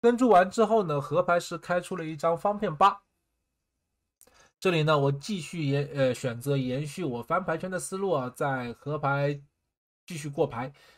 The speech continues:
在我合牌过牌之后呢，小胖同学是很快打出了一枪一千二。那面对对手这枪一千二的下注啊，我这边虽然是确实是非常难受的，但是你说制定好的那个，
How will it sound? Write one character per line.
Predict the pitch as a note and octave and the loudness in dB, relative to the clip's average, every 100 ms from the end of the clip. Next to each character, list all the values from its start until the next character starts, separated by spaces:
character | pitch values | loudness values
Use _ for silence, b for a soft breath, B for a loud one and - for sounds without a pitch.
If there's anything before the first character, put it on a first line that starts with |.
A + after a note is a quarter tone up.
| b _ _ - | b _ _ 0
在 | F3+ | 4
我 | D#3 C#3 | 6 4
合 | - F#3+ | 2 0
牌 | F3 F3 | 2 0
过 | - F#3+ | 0 -2
牌 | D3+ D3 | 0 -4
之 | D3+ E3 | -6 -6
后 | D3+ E3+ | -4 -2
呢， | D3 | -2
小 | C#3 C3 | -6 -6
胖 | D#3 D#3+ | -6 -6
同 | D#3+ | -4
学 | D#3+ | -4
是 | D3 | -4
很 | D3 - A#2+ | -6 -6 -6
快 | A#2+ - A3+ | -2 2 2
打 | - - - | 2 -4 -6
出 | - F3 | -8 -8
了 | |
一 | A#2+ D#3 | -8 -10
枪 | C#3+ E3 E3+ | -4 -4 -4
一 | E3 E3+ | -8 -10
千 | C#3+ - F#3 | -10 -8 -4
二。 | G#3 - - _ _ _ _ _ _ _ _ _ _ _ _ _ | -2 -2 -6 _ _ _ _ _ _ _ _ _ _ _ _ _
那 | F#3+ | 2
面 | F#3+ G3+ | 4 4
对 | G3 G3 | 4 4
对 | G3+ F#3+ | 4 4
手 | E3+ E3+ | 4 0
这 | E3+ | 0
枪 | F3+ F#3 | 0 0
一 | F#3+ | -4
千 | G3 G3 | -4 0
二 | F#3+ | 2
的 | E3 | 0
下 | C#3+ E3 | 0 0
注 | D3 D#3 | 0 0
啊， | C#3+ C3 | 0 0
我 | B2+ B2+ | -2 -4
这 | E3 | -4
边 | E3+ | -4
虽 | D#3+ - C4 | -4 0 2
然 | G#3+ F#3 | 2 0
是 | - F3+ | -2 -8
确 | D3 G#3 | -4 -4
实 | F3+ F3 | -4 -8
是 | |
非 | E3+ F#3+ | -8 -6
常 | E3 D3+ | -4 -4
难 | B2 C#3+ | -6 -6
受 | C#3+ A3 D3 | -2 -2 -2
的， | - - | -6 -10
但 | D3 C#3+ | -8 -6
是 | D3+ D3 C#3 C#3 B B B | -4 0 0 -2 B B B
你 | - | -6
说 | C#3 D#3+ D#3 D#3+ | -2 2 4 4
制 | - A3+ | 0 -6
定 | G3 F3 | -6 -8
好 | C#3 A#2 | -8 -6
的 | C3 C3+ | -2 0
那 | C#3 | -2
个， | C3+ C3 B2 | -4 -4 -4